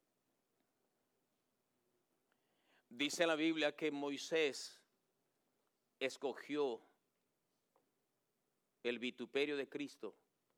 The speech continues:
en vez de los tesoros de los egipcios, porque tenía puesta su mirada en el galardón. ¿Quién le dijo eso? ¿En la escuela? No.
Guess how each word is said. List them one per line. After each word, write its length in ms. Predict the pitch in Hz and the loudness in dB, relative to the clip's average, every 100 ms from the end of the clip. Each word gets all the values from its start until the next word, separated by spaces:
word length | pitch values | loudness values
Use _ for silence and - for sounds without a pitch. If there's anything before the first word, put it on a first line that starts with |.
| _ _ _ _ _ _ _ _ - | _ _ _ _ _ _ _ _ -6
en 220 | 120 113 | -4 -2
vez 420 | 131 113 - - - | -2 -2 -6 -16 -20
de 240 | 107 117 | -4 -4
los 200 | 107 - | -4 -8
tesoros 520 | 117 98 123 120 101 | -6 -6 -4 -4 -4
de 80 | 101 | -8
los 180 | 98 - | -10 -10
egipcios, 580 | 101 107 - 95 - - _ _ _ _ _ _ _ _ _ _ _ | -10 -10 -12 -16 -16 -20 _ _ _ _ _ _ _ _ _ _ _
porque 280 | 120 113 117 | -4 -2 -4
tenía 300 | 117 120 127 | -4 -4 -4
puesta 400 | - 131 117 113 | -4 -6 -4 -8
su 160 | - 107 | -8 -10
mirada 360 | 104 107 107 | -4 -2 -2
en 80 | 98 | -4
el 80 | 98 | -8
galardón. 520 | 95 95 90 90 85 - _ _ _ _ _ 185 196 196 - - _ _ - - 135 | -6 -6 -6 -10 -14 -20 _ _ _ _ _ -20 _ -20 -20 -20 _ _ -20 -12 0
¿Quién 260 | 143 165 | 2 2
le 120 | 156 | 0
dijo 400 | 143 175 - 131 | 0 -4 -4 -4
eso? 340 | 107 - 101 - _ _ _ _ _ _ _ _ _ _ _ _ _ _ - | -4 -6 -12 -14 _ _ _ _ _ _ _ _ _ _ _ _ _ _ -2
¿En 160 | 123 123 | 0 0
la 60 | |
escuela? 520 | - - 139 151 175 - - | -2 0 2 2 -2 -10 -12
No. 260 | 87 85 | -10 -10